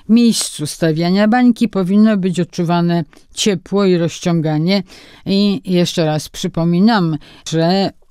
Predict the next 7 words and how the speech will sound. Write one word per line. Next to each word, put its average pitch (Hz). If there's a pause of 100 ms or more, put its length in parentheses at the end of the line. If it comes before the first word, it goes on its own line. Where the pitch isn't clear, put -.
odczucia 190
bólu 180
w 147
miejscu 151
postawienia 196
wymagają 175
usunięcia 165